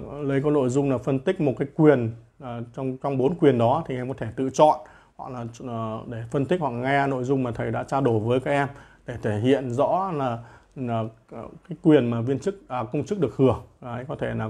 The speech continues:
quyền khác của cán bộ công chức, hay là quyền của cán bộ công chức về nghỉ ngơi, hay là quyền của cán bộ công chức về tiền lương, hoặc là quyền, à, của công chức trong bảo đảm thi, thi hành công vụ. Thì các em có thể chọn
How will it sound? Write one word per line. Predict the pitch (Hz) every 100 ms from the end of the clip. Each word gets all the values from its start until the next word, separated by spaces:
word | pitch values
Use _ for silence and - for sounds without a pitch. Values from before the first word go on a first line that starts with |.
| 113
quyền | 123 117
khác | 120 185 -
của | 110
cán | 120 135
bộ | 131
công | 147 135
chức, | 180 190
hay | 127
là | 123 117
quyền | 135 117
của | 113
cán | 127 143
bộ | 147 131 - - -
công | 147 139
chức | 180 170
về | 127 113
nghỉ | 113
ngơi, | 110 139 151 156 143
hay | 143
là | 131 117 117
quyền | 127 117 117
của | 110 107
cán | - 135
bộ | 131
công | 147 139
chức | 185
về | 151 117 117
tiền | 131 120
lương, | 139 165 151 - - _ -
hoặc | 117 120
là | 123 120
quyền, | 131 127 117 117
à, | 117 117
của |
công | 113 127
chức | 120 -
trong | 139
bảo | 120
đảm | 110 104 104 _
thi, | - 131 -
thi | 143
hành | 123 117
công | 139 139
vụ. | 180 165 - - _ -
Thì | 120 113
các | 143
em | 147 139
có | 139 -
thể | 123 107 -
chọn | 170 175